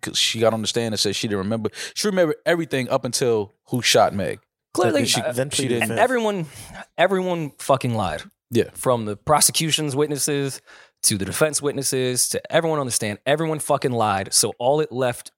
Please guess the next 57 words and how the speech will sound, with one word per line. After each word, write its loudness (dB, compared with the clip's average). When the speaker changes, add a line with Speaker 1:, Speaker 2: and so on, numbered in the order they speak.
Speaker 2:
was -2
the -2
jury 0
with -6
G 2
S 4
R, 2
a 4
witness 0
saying, 0
"I 2
saw 2
Tory -2
shoot," 2
who 0
had 4
no 0
dog 0
in -6
the -4
race, -2
wasn't -2
Meg 0
in -4
that, -4
in -8
that 0
regard. -2
Meg -4
was -6
the -8
victim. -8
So -2
Speaker 1:
Mm-hmm. -4
Speaker 2:
I 0
guess 2
you -4
could -2
say 2
there's -4
a -6
bias 0
there -2
if -6
you -8
wanna -6
play -6
that -4
game. -6
Some 2
random 2
witness -2
like, 0
"Yo, 2
I 2
saw 0
him -4